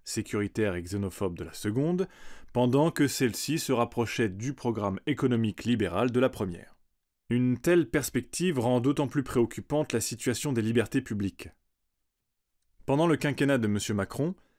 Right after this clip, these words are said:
la hantise de l'insécurité, du terrorisme, de la contamination virale et la crainte de la guerre ont favorisé une stratégie du choc antidémocratique et encouragé un président autoritaire à gouverner par la peur.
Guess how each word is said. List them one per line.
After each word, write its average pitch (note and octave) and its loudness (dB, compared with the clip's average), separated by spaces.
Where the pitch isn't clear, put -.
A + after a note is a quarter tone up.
la A2 2
hantise A2+ 2
de G2+ 2
l'insécurité, G2+ 0
du F2+ -6
terrorisme, A2 -2
de E2+ -8
la F2 -6
contamination A#2 0
virale A2 0
et A2+ 0
la G2 -2
crainte B2+ -2
de F#2 -4
la F#2 -2
guerre A#2+ 2
ont A#2+ -2
favorisé E3 6
une C#3+ 4
stratégie D3 0
du A#2+ -2
choc - -2
antidémocratique C#3+ 0
et B2 2
encouragé C#3+ 4
un B2+ 0
président B2 -2
autoritaire A#2+ 2
à G#2 -4
gouverner A2+ 2
par G2 -4
la F2+ -4
peur. F#2+ -6